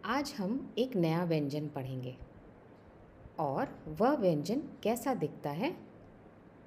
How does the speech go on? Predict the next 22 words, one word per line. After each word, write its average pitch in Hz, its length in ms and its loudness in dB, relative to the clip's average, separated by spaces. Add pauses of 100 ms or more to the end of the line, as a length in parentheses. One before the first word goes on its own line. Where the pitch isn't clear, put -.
(500)
वो 247 220 6
व्यंजन 160 460 2 (360)
ऐसा 175 280 -2
दिखता 135 360 -6
है। 131 240 -8 (760)
इस 359 200 2
व्यंजन 156 420 2
को 226 220 4
हम 185 260 -2
व्यंजन 139 500 0 (520)
ट - 20 8
कहते 170 520 2
हैं। 131 200 -10 (840)
आइए 143 500 0 (360)
इससे 190 320 2
संबंधित 156 760 0
एक 294 240 0
कहानी 165 360 0
सुनते 127 360 -6
हैं। - 220 -14 (4000)
एक 349 280 4
बार 151 400 0